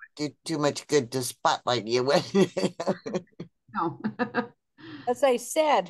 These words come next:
Speaker 3: her s-, her, um, her, her, uh, uh, what do you call it? Um,
Speaker 1: Plastic surgery.
Speaker 3: Plastic surgery
Speaker 2: Hmm.
Speaker 3: was
Speaker 2: Yeah.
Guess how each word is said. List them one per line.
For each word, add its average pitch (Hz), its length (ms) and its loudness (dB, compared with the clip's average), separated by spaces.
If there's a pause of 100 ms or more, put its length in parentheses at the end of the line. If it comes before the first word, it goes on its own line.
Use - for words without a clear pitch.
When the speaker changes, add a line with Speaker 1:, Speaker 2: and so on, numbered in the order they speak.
Speaker 3:
her 247 140 2
s-, - 320 -8
her, 226 420 2
um, 190 340 0 (1500)
her, 196 300 -6
her, 196 420 2
uh, 175 240 4 (160)
uh, 185 160 -6
what 226 140 -2
do 240 40 2
you 220 60 0
call 226 320 4
it? 202 180 0
Um, 180 440 0 (260)
Speaker 1:
Plastic 202 400 2
surgery. 156 420 0
Speaker 3:
Plastic 262 540 4
surgery 214 720 -2
Speaker 2:
Hmm. 254 60 0
Speaker 3:
was - 440 -4 (360)
Speaker 2:
Yeah. 180 240 0